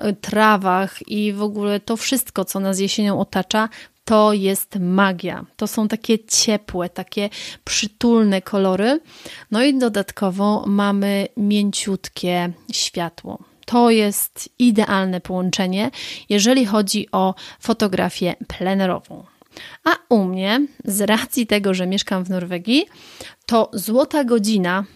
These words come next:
właśnie jesienią przypada o przyzwoitej porze, bo to jest taka, no, powiedzmy dwudziesta,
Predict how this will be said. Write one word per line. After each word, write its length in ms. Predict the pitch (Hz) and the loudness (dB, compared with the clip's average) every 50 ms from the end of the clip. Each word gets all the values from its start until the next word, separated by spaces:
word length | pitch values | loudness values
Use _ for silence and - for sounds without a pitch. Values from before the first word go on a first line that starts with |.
| - | -8
właśnie 600 | 208 180 202 202 208 202 202 - - 214 202 202 | -6 -2 0 0 0 0 0 0 -2 -2 0 0
jesienią 580 | 202 202 196 - - 185 175 185 208 247 285 294 | 0 -2 -2 -2 -2 -2 -2 0 0 0 0 0
przypada 720 | - - - - 269 254 - - 208 196 185 220 220 - _ | 0 0 2 2 2 0 0 -2 -2 0 0 0 -2 0 _
o 180 | - 226 214 208 - _ _ | 0 0 0 0 -4 _ _
przyzwoitej 840 | - - - - 294 254 240 233 254 247 240 233 226 - 233 214 208 | -6 -2 0 2 2 2 2 4 4 4 4 2 0 -2 -4 -4 -4
porze, 440 | 214 - 233 214 208 175 170 165 - - _ _ _ _ _ - - - - - - - - - | -4 -2 -2 -2 0 -2 -4 -6 -8 -12 _ _ _ _ _ -20 -20 -20 -18 -18 -18 -18 -16 -12
bo 320 | 185 190 240 247 247 262 | -2 2 4 6 6 4
to 180 | 254 - 233 202 | 2 0 -2 0
jest 340 | 202 202 208 208 - - - | 2 2 0 0 -2 -8 -8
taka, 720 | - - 196 196 - - 220 202 196 190 190 185 185 - - _ _ _ - | -4 -2 -2 -2 -4 -6 -8 -6 -4 -4 -4 -4 -4 -6 -8 _ _ _ -2
no, 220 | 220 202 214 214 | 0 2 2 2
powiedzmy 540 | 208 - 208 190 196 208 202 - 214 196 190 | 2 0 -4 -2 -2 -2 -2 0 0 0 0
dwudziesta, 960 | 180 175 175 185 196 185 175 208 214 240 269 - - - - 208 196 190 190 | 0 -2 -4 -6 -6 -4 0 2 2 2 2 2 -2 -2 -2 0 0 0 -2